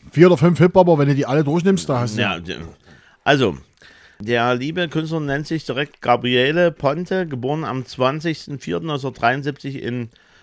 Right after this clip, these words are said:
Speaker 2: Moncalieri bei Turin, italienischer D J und Musikproduzent. Mit siebzehn Auftritt in diversen Diskotheken in Turin und Umgebung. Nach dem Schicken seiner Produktion zum italienischen Plattenlabel hat er gleich einen Vertrag bekommen. Naja.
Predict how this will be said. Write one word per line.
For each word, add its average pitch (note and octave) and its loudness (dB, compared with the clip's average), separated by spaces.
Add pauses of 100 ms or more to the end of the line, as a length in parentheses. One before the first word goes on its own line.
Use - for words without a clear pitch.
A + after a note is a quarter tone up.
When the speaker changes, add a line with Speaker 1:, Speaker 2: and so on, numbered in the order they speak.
(140)
Speaker 2:
Moncalieri C3 0
bei C3 0
Turin, C#3+ -4 (500)
italienischer B2+ -2
D C3+ -8
J C3+ -8
und B2+ -6
Musikproduzent. G2 -8 (920)
Mit A2+ -4
siebzehn C3+ -2
Auftritt D3 -2
in C3+ -6
diversen B2 0
Diskotheken C3 -4
in C#3+ -6
Turin D3 -8
und B2+ -8
Umgebung. B2 -4 (600)
Nach A#2+ -4
dem B2+ -4
Schicken F3 -4
seiner C#3+ -2
Produktion C#3+ -2 (720)
zum C3 -4
italienischen B2+ -4
Plattenlabel B2+ 0
hat A#2 -2
er A2+ -4
gleich A2+ -2
einen G#2+ -8
Vertrag G#2 -2
bekommen. A#2 -8 (640)
Naja. A#2+ -4